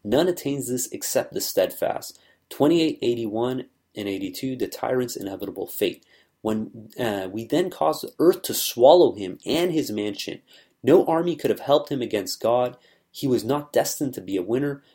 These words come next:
Those who were envious of him the day before said, "Now we realize that God is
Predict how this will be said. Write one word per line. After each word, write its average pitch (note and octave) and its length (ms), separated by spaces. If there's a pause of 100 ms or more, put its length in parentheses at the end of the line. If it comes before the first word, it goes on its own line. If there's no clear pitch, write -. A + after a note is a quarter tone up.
(200)
Those E3+ 300
who C#3+ 100
were - 180
envious E3+ 400
of B2 140
him C#3 180
the A#2+ 100
day A2+ 300
before B2+ 400
said, C3+ 460 (260)
"Now C#3 220
we D#3+ 120
realize C#3+ 440
that - 160
God B2+ 200
is B2+ 200